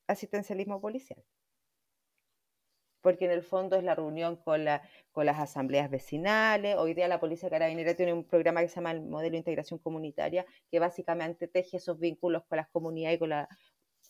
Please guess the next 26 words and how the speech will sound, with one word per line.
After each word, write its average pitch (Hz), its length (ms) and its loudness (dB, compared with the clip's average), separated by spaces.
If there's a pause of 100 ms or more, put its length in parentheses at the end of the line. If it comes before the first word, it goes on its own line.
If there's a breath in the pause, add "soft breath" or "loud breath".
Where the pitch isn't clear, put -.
bueno, 127 280 -4 (260)
con 143 120 -2
la 143 80 0
ciudadanía 151 540 2
que 165 60 2
ellos 147 180 0
definen 151 500 -4
que 143 220 2
es - 300 -8 (500)
buena 143 240 2
para, 165 220 0 (260)
para, 135 380 2
para, 127 420 -4 (100)
para, 135 320 2 (360)
para 139 140 0
el 139 60 0
modelo. 170 460 8 (580 loud breath)
Pero, 277 380 12
porque - 220 2
los 208 120 6
jóvenes 180 380 8
no 151 80 4
están 175 240 4
en 180 100 2
esos 196 280 0
vínculos, 110 440 -4